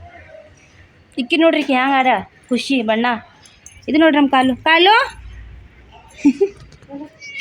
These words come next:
ಏ ಇವ ನೋಡ್ರಿ, ನೋಡ್, ನೋಡ್,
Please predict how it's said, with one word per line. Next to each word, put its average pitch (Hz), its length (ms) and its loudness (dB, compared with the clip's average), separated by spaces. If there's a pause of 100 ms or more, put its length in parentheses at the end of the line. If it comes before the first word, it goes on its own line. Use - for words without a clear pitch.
(1040)
ಏ 269 420 2 (1120)
ಇವ 240 100 -6
ನೋಡ್ರಿ, 220 340 -8
ನೋಡ್, 294 140 -6
ನೋಡ್, 302 200 -10